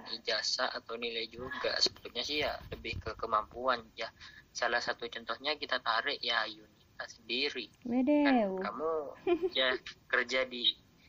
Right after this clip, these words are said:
Speaker 1: di radio itu dengan keahlian kamu kan, kamu melamar ijazah hanya sebagai formalitas, tapi yang dilihat keahlian toh.
Speaker 2: Iya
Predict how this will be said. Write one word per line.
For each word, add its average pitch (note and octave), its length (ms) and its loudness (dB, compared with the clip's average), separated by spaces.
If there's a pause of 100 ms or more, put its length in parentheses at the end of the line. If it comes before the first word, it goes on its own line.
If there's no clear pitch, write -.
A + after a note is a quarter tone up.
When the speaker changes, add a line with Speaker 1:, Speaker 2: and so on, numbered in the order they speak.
(100)
Speaker 1:
di B2 160 -6
radio B2 480 4
itu B2 320 0
dengan B2+ 240 0
keahlian A#2 560 -2
kamu C#3 400 2
kan, B2+ 240 0
kamu C3+ 400 -4 (560)
melamar B2 480 2
ijazah A#2+ 400 2
hanya C3+ 160 0
sebagai A#2 400 -4
formalitas, A#2 560 -8
tapi - 240 -14
yang C3+ 160 -2
dilihat B2 320 -8 (320)
keahlian A#2 560 -6
toh. A#2 160 -6 (800)
Speaker 2:
Iya A3 160 -2